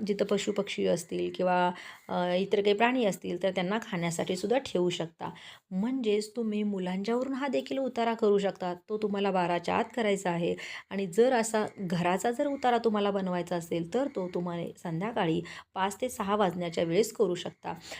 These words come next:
यामुळं आपल्या मुलांची जी काही चिडचिडपणा असेल, तापडपणा असेल, त्यांच्यावरील दोष असतील, संकटे असतील, त्यांच्या पाठीमागील विघ्न असतील, तर ही सगळी निघून जातील आणि त्यांची सर्व संकटापासून सुटका होईल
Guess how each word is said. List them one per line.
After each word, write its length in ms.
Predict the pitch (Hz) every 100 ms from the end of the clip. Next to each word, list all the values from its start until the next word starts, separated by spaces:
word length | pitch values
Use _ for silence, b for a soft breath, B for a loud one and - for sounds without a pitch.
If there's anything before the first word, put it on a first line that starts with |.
| B
यामुळं 400 | 208 254 254 262
आपल्या 400 | 247 233 226 226
मुलांची 500 | 233 220 208 214 226
जी 160 | 196 208
काही 180 | 214 214
चिडचिडपणा 580 | 214 202 208 202 202
असेल, 420 | 190 185 190 190 190
तापडपणा 360 | 170 226 214
असेल, 520 | 208 202 196 202 196
त्यांच्यावरील 580 | 196 175 170 180 175 180
दोष 260 | 185 214 214
असतील, 420 | 190 - 196 196
संकटे 500 | 190 196 208 240 208
असतील, 380 | 196 196 202 196
त्यांच्या 240 | 190 196
पाठीमागील 500 | 190 185 185 180 180
विघ्न 300 | 180 214 254
असतील, 360 | 262 202 - 180 B B B -
तर 60 |
ही 260 | 208 196 254
सगळी 1080 | - - - 220 180 170 170 240 339 381 - _
निघून 520 | 202 208 220 233 330
जातील 480 | 269 175 170 165 170 170 B _
आणि 340 | 202 202 196 185
त्यांची 320 | 185 180 190
सर्व 320 | 185 - 196 269
संकटापासून 880 | 240 185 - 170 170 170 165 269
सुटका 420 | 311 - - - 156
होईल 380 | 151 156 156